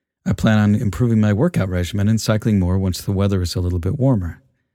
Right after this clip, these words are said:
I plan on getting a few more podcast episodes made so that I can have them ready a week or more in advance so that I don't run into something like last week. I'm working on some ideas for expanding the reach of the podcast. But first, I'm going to get some sleep.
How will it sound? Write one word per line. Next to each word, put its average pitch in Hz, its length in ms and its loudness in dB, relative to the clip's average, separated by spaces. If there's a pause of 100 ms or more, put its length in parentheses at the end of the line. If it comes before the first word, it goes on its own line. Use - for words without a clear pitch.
(380)
I 104 60 -2
plan 101 220 2
on 101 120 2
getting 95 380 0
a - 80 -14
few 104 180 0
more 98 220 2
podcast 139 520 0
episodes 87 400 -4
made 92 240 -2
so 104 340 0
that 104 140 0
I 107 80 0
can 123 120 0
have 117 180 2
them 117 160 2
ready 113 200 2
a 104 80 0
week 113 220 0
or 110 60 0
more 98 240 0
in 92 60 2
advance 92 560 0 (520)
so - 180 -2
that 127 120 2
I 120 100 2
don't 131 220 2
run 113 160 2
into 101 260 0
something 95 300 -2
like 87 200 -2
last 87 320 -4
week. 90 360 -6 (640)
I'm 104 100 2
working 95 320 0
on 90 200 0 (160)
some - 180 -2
ideas 90 380 0
for 104 180 -4
expanding 98 380 -2
the 104 80 -2
reach 110 200 0
of 123 100 -2
the - 60 -6
podcast. 135 500 -4 (1040)
But 120 140 0
first, - 460 -2 (1040)
I'm 110 80 2
going 101 220 2
to 113 80 -4
get 98 160 0
some 110 160 -4
sleep. 87 400 -6